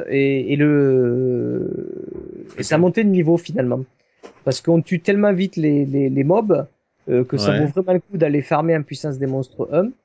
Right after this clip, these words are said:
Speaker 1: Parce qu'on a, euh, le même ta-, chaud, euh, enfin, pas tout à fait la même chance de drop,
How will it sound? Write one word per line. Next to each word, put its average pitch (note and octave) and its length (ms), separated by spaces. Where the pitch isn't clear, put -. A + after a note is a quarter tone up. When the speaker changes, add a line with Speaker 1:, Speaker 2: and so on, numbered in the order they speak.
Speaker 1:
Parce - 160
qu'on D#3 180
a, D3+ 240
euh, B2+ 580
le B2 120
même E3 260
ta-, D3 320
chaud, E3 460
euh, A2+ 160
enfin, B2+ 200
pas F#3+ 120
tout G3 160
à G#3 80
fait G#3 100
la F3 120
même D3 120
chance D3 240
de C#3 80
drop, D#3+ 280